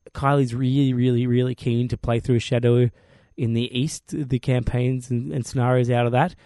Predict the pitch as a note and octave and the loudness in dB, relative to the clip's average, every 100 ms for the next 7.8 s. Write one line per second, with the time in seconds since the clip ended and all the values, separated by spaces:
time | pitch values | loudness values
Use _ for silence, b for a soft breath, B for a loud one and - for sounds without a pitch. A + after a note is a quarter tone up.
0 | b b - A#2+ A#2+ B2 B2+ D3 D#3 - | b b 0 4 6 6 4 2 0 0
1 | D#3 B2 - B2+ A#2+ G#2 A#2+ A2+ A#2+ - | -2 -2 0 -2 -2 -2 -2 0 -2 -4
2 | G#2+ A#2 B2 - D#3+ E3+ b b b _ | -4 -2 -2 0 0 0 b b b _
3 | _ - _ _ _ _ F#3+ B3+ G#3+ F3 | _ -20 _ _ _ _ 2 2 2 0
4 | F3 E3 - B3 A3 E3 D#3 D#3+ C#3+ C3+ | 0 -4 -4 0 0 0 -4 -4 -4 -4
5 | - A#2 A#2 A#2+ C#3+ D#3+ F3 F3+ E3 - | -4 -4 -4 -4 -4 -2 -2 0 -2 -6
6 | A#2+ - A#2+ A#2+ A#2 A#2 A#2+ - C3 C3 | -10 -8 -8 -6 -4 -6 -10 -10 -6 -4
7 | A#2 - C3+ D3+ D3 C#3 D3+ D#3 | -4 -6 -6 -6 -4 -4 -4 -6